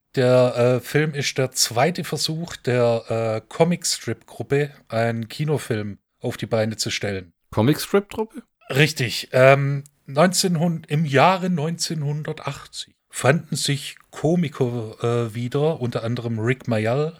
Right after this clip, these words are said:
Speaker 1: Adrian Edmondson, Alexei Sale,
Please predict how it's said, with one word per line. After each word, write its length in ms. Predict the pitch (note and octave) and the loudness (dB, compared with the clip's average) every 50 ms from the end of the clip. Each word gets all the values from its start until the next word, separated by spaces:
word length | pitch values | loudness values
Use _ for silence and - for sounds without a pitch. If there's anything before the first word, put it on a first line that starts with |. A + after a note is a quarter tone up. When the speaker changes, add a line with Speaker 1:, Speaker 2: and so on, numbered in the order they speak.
| _ _ - | _ _ -2
Speaker 1:
Adrian 380 | B2+ A#2+ A#2 - - A2+ G#2+ B2 | -2 -2 -2 -2 -6 -6 -4 -2
Edmondson, 720 | D3 D#3+ - - E3+ E3 D#3+ - - E3 D#3+ D#3 D#3 - _ _ _ _ - _ - - - - | -4 -4 -2 -2 -2 -2 0 -2 -2 -2 -2 -4 -4 -6 _ _ _ _ -20 _ -20 -20 -14 -2
Alexei 480 | - B2 B2 C3 B2+ - - - B2 G#2+ | 0 2 2 2 2 2 -2 0 0 0
Sale, 540 | - - - B2+ B2+ D3+ E3+ F3+ F#3+ F3+ | 0 2 2 4 4 2 2 0 -2 -4